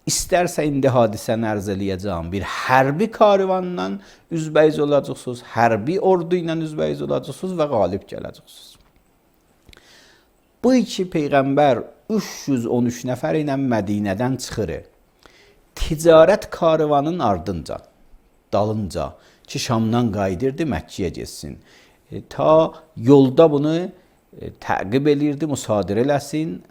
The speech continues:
əmvalını və adamlarını tutsun. Bəzilər orada narahat idilər və iman zəifliğindən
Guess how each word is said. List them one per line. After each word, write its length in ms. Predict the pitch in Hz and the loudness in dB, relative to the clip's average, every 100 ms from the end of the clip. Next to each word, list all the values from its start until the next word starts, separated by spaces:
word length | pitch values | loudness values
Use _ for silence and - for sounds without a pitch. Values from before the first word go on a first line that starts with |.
| - | -6
əmvalını 680 | 104 101 98 95 98 117 151 143 | -4 -2 0 -2 -2 -4 -2 0
və 120 | 139 143 - _ | 0 -2 -6 _
adamlarını 680 | - 101 101 95 87 90 85 | -2 0 0 0 -2 -4 -8
tutsun. 380 | - 85 - - _ _ _ _ _ _ _ _ _ _ _ _ _ _ _ _ _ _ _ _ - | -10 -16 -18 -20 _ _ _ _ _ _ _ _ _ _ _ _ _ _ _ _ _ _ _ _ 6
Bəzilər 580 | 185 214 202 208 208 - | 8 8 2 0 0 4
orada 320 | 160 139 151 | 6 8 6
narahat 460 | 131 90 80 87 - | 4 2 0 -4 -4
idilər 400 | 80 82 82 - - _ _ _ | -8 -6 -8 -10 -18 _ _ _
və 240 | - 95 127 - _ _ - | -6 -2 -2 -4 _ _ -4
iman 420 | 139 135 156 170 | -2 4 4 4
zəifliğindən 1000 | 143 147 127 - 139 131 139 147 175 175 | 2 2 0 -4 -4 -4 -4 -4 -4 -6